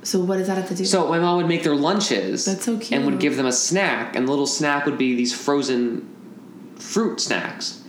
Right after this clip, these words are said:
Speaker 1: I want
Speaker 2: And
Speaker 1: your
Speaker 2: she
Speaker 1: mom to
Speaker 2: would
Speaker 1: make
Speaker 2: buy them in,
Speaker 1: lunch.
Speaker 2: in bulk at B J's. So they come in, like, a, a, like, a box, and then, you know, there'd be, like, a hundred in there.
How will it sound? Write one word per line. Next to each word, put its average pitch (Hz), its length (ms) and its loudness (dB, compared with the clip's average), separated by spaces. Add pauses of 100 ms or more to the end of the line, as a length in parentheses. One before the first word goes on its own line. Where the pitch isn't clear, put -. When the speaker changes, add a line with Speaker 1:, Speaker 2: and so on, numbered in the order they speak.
(460)
Speaker 1:
I 196 40 -4
want 240 180 -2
Speaker 2:
And 277 100 2
Speaker 1:
your - 60 0
Speaker 2:
she - 260 0
Speaker 1:
mom - 0 -
to 156 40 4
Speaker 2:
would 156 100 2
Speaker 1:
make 165 80 0
Speaker 2:
buy 156 200 4
them 151 140 2
in, 143 140 2
Speaker 1:
lunch. - 180 -2
Speaker 2:
in 135 220 0
bulk 151 560 0 (440)
at 123 220 0
B 175 160 2
J's. - 340 -2
So 127 60 0
they 127 80 2
come 131 140 0
in, 123 60 2
like, 120 120 -2
a, 120 60 0
a, 113 340 -2
like, - 160 -4
a - 40 -6
box, - 560 -2
and 110 200 -2
then, 104 140 -2
you 104 120 -2
know, 92 220 -4
there'd 104 160 -2
be, 120 60 -4
like, - 120 -2
a - 40 -2
hundred 110 340 -2
in - 140 -4
there. - 240 -6